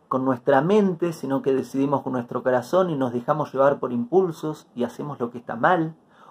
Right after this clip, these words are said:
O muchas veces decidimos con nuestra mente, pero nuestra mente tiene mala información y hacemos cosas que están mal. La justicia es muy importante, es una de las siete leyes de Noah, es la sexta, establecer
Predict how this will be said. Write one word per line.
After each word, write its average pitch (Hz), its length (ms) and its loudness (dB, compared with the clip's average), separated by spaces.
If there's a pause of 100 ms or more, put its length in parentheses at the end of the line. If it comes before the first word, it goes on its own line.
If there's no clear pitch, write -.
O 135 100 4
muchas 160 400 2
veces 160 360 0
decidimos 147 480 2
con 147 120 2
nuestra 143 280 2
mente, 185 320 0
pero 139 180 2
nuestra 143 340 0
mente 190 340 0
tiene 202 340 -2
mala 226 240 2
información 208 920 2
y 165 120 0
hacemos 196 480 2
cosas 190 320 -2
que - 80 -20
están 196 180 -2
mal. 196 360 2 (1200)
La 143 180 4
justicia 160 720 -2
es 131 180 -4
muy 139 720 0
importante, 135 540 0
es 120 120 -12
una 143 140 -2
de 139 80 2
las 120 160 -2
siete 143 320 -6
leyes 135 260 0
de 123 180 -8
Noah, 131 200 -2
es 117 60 -14
la 117 120 -6
sexta, - 560 -8
establecer 147 960 -4